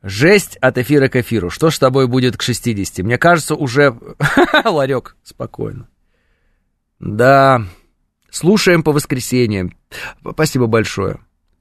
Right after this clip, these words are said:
А как же гормоны, инстинкты, пишет Сергей. А это зверь вас говорит, Сергей. Зверь вас говорит. Все ваши гормоны и инстинкты.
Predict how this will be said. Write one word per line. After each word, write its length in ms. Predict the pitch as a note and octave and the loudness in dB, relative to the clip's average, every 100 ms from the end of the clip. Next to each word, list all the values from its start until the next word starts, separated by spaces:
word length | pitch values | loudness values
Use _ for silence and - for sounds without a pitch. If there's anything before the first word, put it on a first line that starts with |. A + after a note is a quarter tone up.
| _ _ | _ _
А 100 | - | -4
как 160 | E3 F3+ | 0 2
же 120 | F3+ | 2
гормоны, 600 | D#3+ E3+ D#3 E3 D#3+ C#3+ | 4 2 4 4 4 0
инстинкты, 760 | - D#3 - - D3 C#3 - A2+ | 0 0 0 0 2 2 2 -4
пишет 240 | - G#2+ | -4 -6
Сергей. 460 | - A2 F#2+ F2 - - - - - | -4 -4 -2 -4 -6 -14 -16 -14 -4
А 180 | G#2 | 0
это 160 | C3+ G3 | 2 2
зверь 380 | D3+ D#3+ D#3+ E3+ | 4 4 6 6
вас 220 | C#3 G2+ | 2 0
говорит, 400 | G2+ G2 E2+ - | -2 -2 -4 -8
Сергей. 420 | - F2+ F2+ - - - - G2+ - _ | -10 -10 -12 -12 -16 -16 -12 -12 -12 _
Зверь 400 | - F#2+ A2 B2+ | -10 -2 0 2
вас 200 | A2 G#2 | 0 -2
говорит. 380 | G2 F2+ E2 - _ _ _ _ _ _ | -4 -8 -10 -16 _ _ _ _ _ _
Все 240 | - - G3 | -6 2 4
ваши 260 | G#3 F#3+ | 4 2
гормоны 500 | E3 E3 E3 G3 F#3+ | 2 4 4 4 4
и 240 | E3 D3 D3 | 2 2 2
инстинкты. 840 | C3+ - - F3+ G3+ - G#2+ - | 0 -4 0 2 2 0 -6 -6